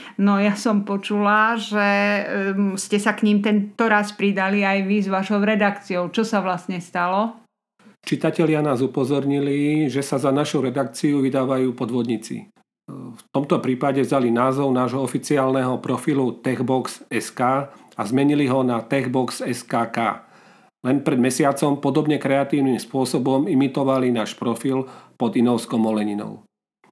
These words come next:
Speaker 2: Falošný profil od toho reálneho môžete odhaliť pozorným prečítaním jeho názvu.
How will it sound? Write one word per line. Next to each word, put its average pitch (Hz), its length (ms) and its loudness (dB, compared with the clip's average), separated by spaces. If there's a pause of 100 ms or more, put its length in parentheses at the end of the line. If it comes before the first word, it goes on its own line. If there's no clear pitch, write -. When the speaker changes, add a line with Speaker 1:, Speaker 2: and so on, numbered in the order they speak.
(160)
Speaker 2:
Falošný 151 480 2
profil 135 320 0
od 131 160 -2
toho 135 160 2
reálneho 127 720 2
môžete 127 320 0
odhaliť 127 480 0
pozorným 131 480 2
prečítaním 120 640 0
jeho 110 160 0
názvu. 104 480 -4